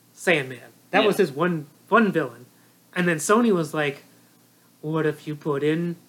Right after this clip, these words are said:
Speaker 1: Venom? Wouldn't that be cool?
Speaker 2: Mm-hmm.
Speaker 1: Wouldn't it be cool if you put in Venom?" And he was like, "Uh, I guess," you know?
Speaker 2: <laughs>
Speaker 1: And then Sony comes back to him and goes, "Hey, so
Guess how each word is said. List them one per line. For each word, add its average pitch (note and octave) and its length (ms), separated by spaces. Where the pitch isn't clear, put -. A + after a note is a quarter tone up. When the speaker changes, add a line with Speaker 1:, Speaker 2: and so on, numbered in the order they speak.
Speaker 1:
Venom? D#3 400
Wouldn't G3+ 220
that B3 140
be C4 80
cool? D#4 320
Speaker 2:
Mm-hmm. D3+ 240
Speaker 1:
Wouldn't C4 160
it C4+ 80
be C4 80
cool C4 240
if - 80
you A#3+ 60
put C4+ 180
in B3+ 160
Venom?" A#3+ 280
And F3+ 80
he E3+ 60
was D#3+ 80
like, C#3 240
"Uh, D#3 360
I C#3 80
guess," G3 760
you F#3 140
know? G3 360
Speaker 2:
<laughs> F3 60
Speaker 1:
And F3 220
then F3+ 380
Sony F#3+ 300
comes F3+ 180
back F3 300
to F3 120
him D#3+ 120
and D3+ 120
goes, D3+ 280
"Hey, A#3 320
so F3+ 560